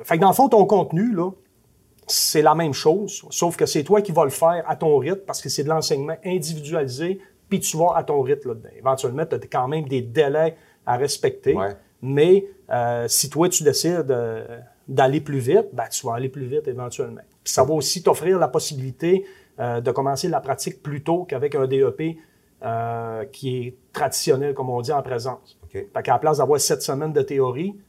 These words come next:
Speaker 1: euh, que tu fais toute ta théorie au complet, c'est que là, ben, ça, ça te donne l'opportunité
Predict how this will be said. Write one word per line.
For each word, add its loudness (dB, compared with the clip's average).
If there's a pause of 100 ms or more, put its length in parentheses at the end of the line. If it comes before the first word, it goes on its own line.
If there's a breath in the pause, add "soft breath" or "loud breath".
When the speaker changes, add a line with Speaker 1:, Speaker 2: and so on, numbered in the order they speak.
(240 soft breath)
Speaker 1:
euh, -8
que 0
tu -4
fais -2
toute -6
ta 0
théorie 2
au 0
complet, 0 (340 loud breath)
c'est -8
que -4
là, 6
ben, 2
ça, 0
ça -2
te -8
donne 2
l'opportunité 2